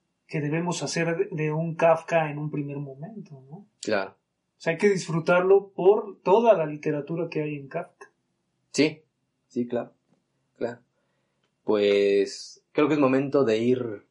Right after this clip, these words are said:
Speaker 1: No, como
Speaker 2: de,
Speaker 1: ya
Speaker 2: de
Speaker 1: vamos a abandonar
Speaker 2: Bueno, mira, ven,
Speaker 1: a
Speaker 2: venga,
Speaker 1: nuestro
Speaker 2: nos puedes
Speaker 1: querido
Speaker 2: ir, nos,
Speaker 1: escritor.
Speaker 2: en, en lo que pa-, en lo que Dani nos pase dejar nuestras
Speaker 1: ¿Saben,
Speaker 2: casas.
Speaker 1: saben qué? Y nos faltó también tocar el tema del humor en Kafka, ¿eh?
Speaker 2: Ah,
Speaker 1: Aguas
Speaker 2: que es
Speaker 1: con el
Speaker 2: como
Speaker 1: humor en Kafka, porque sí hay humor en Kafka.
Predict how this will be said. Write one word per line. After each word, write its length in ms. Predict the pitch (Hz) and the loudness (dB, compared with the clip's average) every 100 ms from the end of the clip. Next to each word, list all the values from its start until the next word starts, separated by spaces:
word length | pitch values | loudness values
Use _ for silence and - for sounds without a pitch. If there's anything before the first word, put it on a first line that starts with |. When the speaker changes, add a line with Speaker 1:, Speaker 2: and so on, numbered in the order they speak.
| - | -8
Speaker 1:
No, 440 | 147 131 139 147 151 | -4 -2 -2 -4 -2
como 240 | 156 151 | 0 0
Speaker 2:
de, 60 | 175 | 2
Speaker 1:
ya 120 | 180 | 4
Speaker 2:
de 60 | |
Speaker 1:
vamos 260 | 190 208 190 | 4 2 2
a 60 | 160 | 2
abandonar 420 | 165 160 160 165 | 2 2 0 6
Speaker 2:
Bueno, 220 | 180 160 | 6 6
mira, 180 | 151 147 | 4 4
ven, 140 | 151 | 4
Speaker 1:
a 20 | |
Speaker 2:
venga, 120 | 160 143 | 0 2
Speaker 1:
nuestro 220 | 135 139 | 2 4
Speaker 2:
nos 120 | 131 | 4
puedes 180 | 165 160 | 4 4
Speaker 1:
querido 180 | 151 123 | 4 0
Speaker 2:
ir, 100 | - | 2
nos, 140 | 131 120 | 0 0
Speaker 1:
escritor. 160 | 147 | 0
Speaker 2:
en, 200 | 131 113 | 0 0
en 120 | 120 123 | 2 2
lo 120 | 120 | 2
que 160 | 120 | 0
pa-, 240 | 120 123 131 | 2 2 2
en 100 | 127 | -2
lo 80 | 120 | 0
que 140 | 120 120 | 4 4
Dani 220 | 147 156 | 4 2
nos 140 | 131 | 0
pase 240 | - 139 131 | 2 2 2
dejar 200 | 127 131 | 2 2
nuestras 220 | 113 107 | 0 4
Speaker 1:
¿Saben, 160 | 220 | 6
Speaker 2:
casas. 140 | - 240 | 6 6
Speaker 1:
saben 180 | 269 226 | 4 0
qué? 240 | - 214 254 | -4 -10 -2
Y 140 | 220 | 0
nos 220 | 180 165 190 | 2 2 4
faltó 420 | 185 170 208 247 | 4 4 2 4
también 260 | 196 196 | 2 2
tocar 280 | 202 180 190 | -2 2 2
el 160 | 180 160 | 2 -4
tema 400 | 175 185 185 - | -4 -2 -4 -4
del 500 | 160 165 185 208 156 | -4 -2 0 -2 -4
humor 280 | 151 151 170 | -2 0 0
en 120 | 160 | -2
Kafka, 640 | 151 156 - 196 - 147 | -4 -4 -4 -10 -8 -6
¿eh? 200 | 147 220 - | -6 -8 -2
Speaker 2:
Ah, 460 | 110 123 143 156 - | 2 4 2 -2 0
Speaker 1:
Aguas 160 | 175 | 2
Speaker 2:
que 140 | 165 147 | 6 4
es 100 | 170 | 4
Speaker 1:
con 120 | 220 | 2
el 40 | 160 | 4
Speaker 2:
como 160 | 113 107 | 4 4
Speaker 1:
humor 100 | 107 | 2
en 60 | 110 | 0
Kafka, 320 | 170 165 156 | -2 -2 -2
porque 260 | 151 135 147 | -2 -6 -4
sí 160 | - | 2
hay 100 | 208 | 4
humor 240 | 233 202 202 | 4 4 2
en 100 | 170 | 4
Kafka. 380 | 196 220 - | 2 2 0